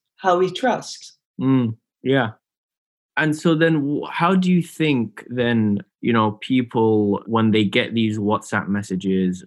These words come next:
Speaker 2: or when, you know, they see something online, how could they sort of, you know, ensure what, that what they're getting is actually factual and it's not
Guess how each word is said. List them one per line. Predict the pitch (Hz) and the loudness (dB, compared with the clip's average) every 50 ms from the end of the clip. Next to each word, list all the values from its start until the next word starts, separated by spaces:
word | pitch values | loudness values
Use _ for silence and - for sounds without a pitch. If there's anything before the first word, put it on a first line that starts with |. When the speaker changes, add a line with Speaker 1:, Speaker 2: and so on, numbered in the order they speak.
| - - | -16 -10
Speaker 2:
or | 87 92 92 92 90 90 85 | -6 -4 -2 -2 -2 -2 -2
when, | 82 90 92 92 90 90 90 90 90 92 _ _ _ _ _ _ _ - | -2 -2 -2 0 0 0 2 0 0 -2 _ _ _ _ _ _ _ -4
you | 98 | -2
know, | 101 95 95 | 0 0 2
they | 92 95 98 | 2 2 0
see | 98 - - 113 110 | 0 0 0 0 0
something | 110 - 110 104 107 98 - 101 98 | 0 0 -4 -4 -4 -2 -2 -2 0
online, | 98 98 95 95 95 98 98 98 95 92 95 - _ _ _ _ _ - | 0 0 0 0 0 0 0 0 0 0 -2 -2 _ _ _ _ _ -14
how | - - - 135 143 143 | -10 -4 -2 -2 -2 -2
could | 143 - 143 135 131 127 | -2 -4 -6 -4 -2 -2
they | 135 131 127 117 117 113 107 - | 0 2 2 2 2 2 0 -2
sort | - - - 117 107 98 101 107 107 101 | -6 -4 -2 0 0 2 2 0 0 0
of, | 95 95 - _ _ _ - | -2 -4 -10 _ _ _ -2
you | 127 127 120 | 0 2 2
know, | 117 110 110 107 107 101 98 - - | 2 2 2 0 0 -2 -2 -4 -4
ensure | - 120 117 113 113 - - 135 123 120 | 0 0 0 0 0 0 0 2 2 4
what, | 113 113 107 98 - - - | 4 2 0 0 -4 -8 -8
that | 92 107 101 - - - | -4 -2 -2 -2 -4 -4
what | 110 117 120 104 110 | -2 -2 -2 -2 0
they're | 117 117 113 110 | 0 0 0 0
getting | 98 110 107 107 - - 98 98 | 0 -2 -4 -4 -4 -4 -2 -2
is | 101 98 104 | -2 -2 -2
actually | 98 - - - - 98 98 95 | -4 -6 -6 -8 -6 -4 -4 -4
factual | - - 135 139 - - - - 90 90 90 | -2 -2 -2 -2 -2 -4 -10 -8 -6 -6 -6
and | - - 98 98 98 | -6 -6 -4 -4 -4
it's | 95 - - - - | -4 -8 -14 -8 -4
not | 104 104 101 - - | -2 -2 -2 -4 -6